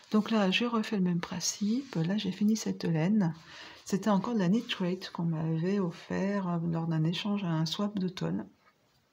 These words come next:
Donc, j'en ai plus. Ça, c'est de la laine que j'avais teint. Ça, c'est de la laine, euh, fil d'art encore.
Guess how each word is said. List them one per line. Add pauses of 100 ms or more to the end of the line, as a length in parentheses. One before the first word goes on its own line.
(280)
Donc,
j'en
ai
plus. (600)
Ça,
c'est
de
la
laine
que
j'avais (140)
teint. (1300)
Ça,
c'est
de
la
laine,
euh,
fil
d'art
encore.